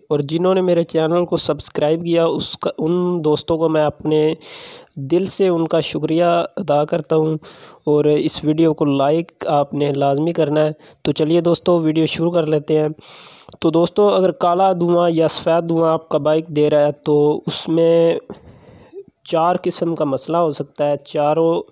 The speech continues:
चार चीज़ें इसमें फॉल्ट कर सकती हैं। इनकी वजूहात से, इनकी वजह से बाइक जो है वो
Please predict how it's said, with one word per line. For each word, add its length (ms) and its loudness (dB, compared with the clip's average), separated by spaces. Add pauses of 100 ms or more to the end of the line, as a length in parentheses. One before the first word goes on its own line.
(340)
चार 260 2
चीज़ें 480 -2
इसमें 500 -2
फॉल्ट 380 -2
कर 160 -2
सकती 340 -8
हैं। 300 2
इनकी 420 -2
वजूहात 640 -2
से, 340 -2 (680)
इनकी 300 -2
वजह 280 0
से 280 -2
बाइक 400 0
जो 120 0
है 160 4
वो 320 2